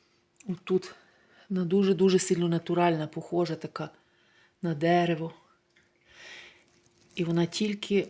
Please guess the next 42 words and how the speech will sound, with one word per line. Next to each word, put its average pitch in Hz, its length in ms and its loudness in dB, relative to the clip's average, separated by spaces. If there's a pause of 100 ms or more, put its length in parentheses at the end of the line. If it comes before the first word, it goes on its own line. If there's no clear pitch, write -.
ось 170 200 0
тут, 156 280 -6
в 156 60 -2
неї 170 240 6
тільки 214 400 2
ось 180 300 4
тут, 175 140 2
вона 185 100 8
ніколи 202 280 10
вам 190 140 10
не 220 140 8
перевернеться, 180 800 8
отут 165 340 0
вона 180 220 4
розділяється 180 560 6
на 160 80 2
дві 156 160 4
половини. 147 600 -2 (800)
Гілочки 190 680 8
вже 165 220 6
зроблені 175 560 8
так, 175 140 6
як 170 100 6
має 170 220 6
бути, 190 260 4
їх 170 140 2
не 175 140 6
треба 165 280 6
ні 185 140 8
витягати, 180 640 6
ні 170 440 4
нічого. 160 480 -2
Вона 170 140 0
на, 175 220 2
на 175 80 4
дві 165 160 2
частини 226 640 4
і 165 40 0
с-, - 320 -6
ставиться 170 520 0
в 156 40 -4
ящик, 180 460 0